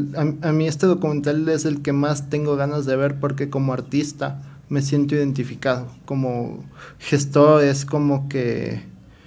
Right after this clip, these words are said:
una desaparición en términos súper raros solo por decir lo que piensas a través de tu arte, de tus escritos. Eh, es como algo que no debería de pasar nunca, porque para eso se supone que está la liber-,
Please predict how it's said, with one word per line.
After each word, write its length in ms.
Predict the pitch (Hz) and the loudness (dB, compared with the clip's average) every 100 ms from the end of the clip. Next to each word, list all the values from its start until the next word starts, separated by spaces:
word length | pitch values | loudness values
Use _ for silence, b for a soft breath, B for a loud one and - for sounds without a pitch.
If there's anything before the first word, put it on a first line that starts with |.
| B B 143 | B B 2
una 200 | 147 156 | 4 4
desaparición 800 | 147 160 143 135 135 147 147 151 | 4 2 4 4 4 2 2 2
en 240 | 143 139 | 2 2
términos 480 | 139 139 143 135 135 | 2 4 4 2 0
súper 340 | 139 139 135 | -2 0 0
raros 340 | 123 131 139 135 | 2 2 2 0
solo 360 | 139 135 135 | 0 2 0
por 280 | - 123 117 - | 0 0 0 -4
decir 500 | - 139 127 - 139 | -4 -2 -2 0 2
lo 160 | 139 143 | 4 2
que 140 | 139 | 0
piensas 460 | - 135 143 139 127 | -2 0 0 0 -2
a 100 | 123 | -4
través 260 | 127 123 | -4 -2
de 120 | 127 135 | -2 -2
tu 220 | 135 127 | 0 2
arte, 300 | 139 143 135 | 2 0 -2
de 140 | 127 | -4
tus 300 | 120 123 120 | -4 -4 -4
escritos. 520 | - - - - - - B B B B B 131 | -6 -10 -6 -8 -10 -18 B B B B B -6
Eh, 720 | 123 123 120 120 117 113 - - | -4 -2 -2 -2 -2 -4 -8 -10
es 160 | 139 | -10
como 240 | - 139 139 | -2 2 4
algo 200 | 147 143 | 4 4
que 120 | 135 | 2
no 240 | 135 151 | 4 6
debería 320 | 170 135 139 | 6 4 2
de 80 | 147 | 0
pasar 340 | 143 - 120 135 | -2 -6 -4 -2
nunca, 360 | 170 139 98 | -2 -2 -6
porque 280 | 98 117 - | -6 -8 -8
para 220 | - 123 | -2 -2
eso 160 | 123 143 | 0 -4
se 140 | 139 | -4
supone 280 | 135 131 135 | -4 -2 0
que 60 | 135 | 0
está 160 | 139 | 0
la 100 | 135 | 2
liber-, 240 | 135 127 | 2 0